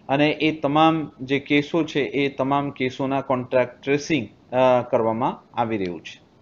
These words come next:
જે લાભનું પરીક્ષણ છે, ટેસ્ટિંગનું બાબત છે, એમાં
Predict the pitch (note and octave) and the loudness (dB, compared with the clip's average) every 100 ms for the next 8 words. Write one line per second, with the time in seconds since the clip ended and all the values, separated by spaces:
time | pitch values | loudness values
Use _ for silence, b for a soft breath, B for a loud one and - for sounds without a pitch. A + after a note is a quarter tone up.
0 | _ _ _ _ _ _ _ _ _ _ | _ _ _ _ _ _ _ _ _ _
1 | _ b b b b _ - D3+ D#3+ D3+ | _ b b b b _ -2 4 8 8
2 | E3+ F#3 D3+ D3+ - F#3 F3+ F#3+ F3 C#3 | 6 2 4 2 2 0 0 0 0 0
3 | C#3 - F3 F3 E3+ D3 D#3 D#3 F3 E3+ | 0 -2 -4 -2 2 4 4 2 0 0
4 | B2 D3+ D3+ D#3 D#3+ | 0 0 0 0 -2